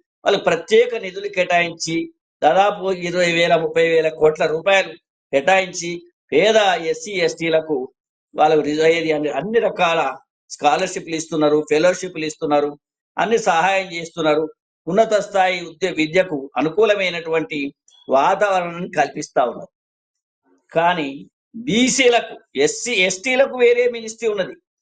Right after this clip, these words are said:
మైనారిటీలకు కూడా వేరే మినిస్ట్రీ ఉన్నది, కేవలం బీసీలకు మాత్రమే. ఇవాళ మోడీ గారికి తెలియదా? వీళ్ళు పెట్టిన ఈ, ఈ ప్రపంచీకరణ, అదేవిధంగా సరళీకరణ,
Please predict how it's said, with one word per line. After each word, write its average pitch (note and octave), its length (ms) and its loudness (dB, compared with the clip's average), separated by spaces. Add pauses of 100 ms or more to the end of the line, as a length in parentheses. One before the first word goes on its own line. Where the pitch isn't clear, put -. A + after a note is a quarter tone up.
(260)
మైనారిటీలకు A#3 720 0
కూడా B3 160 0
వేరే A#3 300 4
మినిస్ట్రీ A3+ 440 -6
ఉన్నది, C#3+ 260 -4 (640)
కేవలం A3 480 4 (120)
బీసీలకు G#3 560 0
మాత్రమే. E3+ 520 -6 (580)
ఇవాళ F3 200 4
మోడీ F#3 300 2
గారికి G3 340 0
తెలియదా? F3+ 320 2 (520)
వీళ్ళు F#3+ 260 4
పెట్టిన F#3 380 0 (720)
ఈ, F3 120 2 (1000)
ఈ D#3 280 2
ప్రపంచీకరణ, F#3+ 920 0 (640)
అదేవిధంగా F#3+ 680 0 (320)
సరళీకరణ, F3+ 720 2